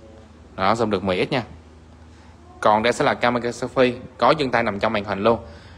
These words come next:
Con này là bản Mỹ, sẽ là chạy chip Snapdragon á, là tám năm năm mọi người. Tình trạng con này á là không lỗi gì hết,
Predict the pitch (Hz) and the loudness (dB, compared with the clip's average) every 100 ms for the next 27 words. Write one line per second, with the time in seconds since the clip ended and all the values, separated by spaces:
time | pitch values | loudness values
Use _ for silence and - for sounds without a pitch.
0 | - 120 113 95 107 127 95 101 135 107 | -4 0 2 2 0 2 2 0 0 0
1 | - 95 - 139 160 - 113 101 98 131 | 2 0 0 2 2 2 -2 0 2 0
2 | - - - - - 98 92 - 117 120 | -2 -16 -20 -14 -2 0 0 -2 -2 -2
3 | 165 139 123 113 107 92 - - _ - | -2 -4 -4 -4 -4 -4 -6 -18 _ -20
4 | - - _ - - - - - - - | -20 -20 _ -20 -20 -20 -20 -20 -6 0
5 | 120 110 110 123 131 113 113 147 - - | 2 2 2 4 4 4 4 4 0 -14
6 | - - - 110 104 104 104 127 135 113 | -20 -20 -2 2 4 4 2 0 2 2
7 | 135 123 165 | 2 2 0